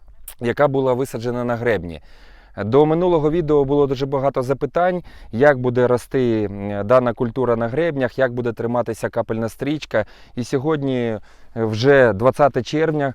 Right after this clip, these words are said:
капуста готова до збирання і невеликий огляд. Дивіться, капельна стрічка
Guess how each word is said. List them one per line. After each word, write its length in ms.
капуста 440
готова 380
до 140
збирання 680
і 260
невеликий 500
огляд. 400
Дивіться, 640
капельна 340
стрічка 540